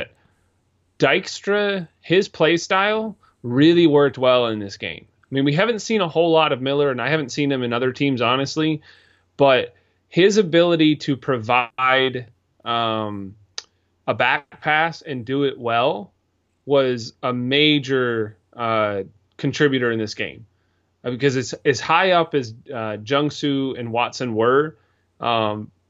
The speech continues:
a good portion of the game, and, and obviously Duckett,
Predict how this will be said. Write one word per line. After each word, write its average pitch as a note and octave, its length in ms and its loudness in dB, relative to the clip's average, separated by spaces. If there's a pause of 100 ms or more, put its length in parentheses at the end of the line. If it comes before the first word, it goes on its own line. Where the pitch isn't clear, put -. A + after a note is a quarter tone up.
(160)
a C3+ 160 -8
good B2 220 0
portion C3 380 2
of A#2 60 0
the A2 80 -4
game, C3+ 560 0
and, A#2 220 -6
and G#2+ 200 -6 (280)
obviously A#2+ 440 -2
Duckett, A#2 540 0